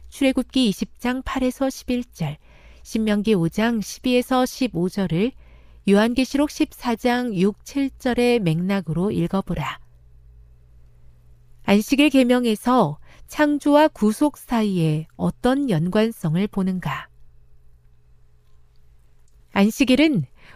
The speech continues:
우리가 예수님 안에서 경험하는 안식의 영원한 상징이다.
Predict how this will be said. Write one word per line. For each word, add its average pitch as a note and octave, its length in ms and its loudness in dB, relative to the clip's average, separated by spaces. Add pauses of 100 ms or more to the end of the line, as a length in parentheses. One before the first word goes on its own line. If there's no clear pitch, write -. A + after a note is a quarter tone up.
우리가 A#3 340 6
예수님 D4+ 480 2
안에서 C#4+ 380 4
경험하는 A3 800 0
안식의 G3 960 0
영원한 G3 500 2
상징이다. A#3 840 -6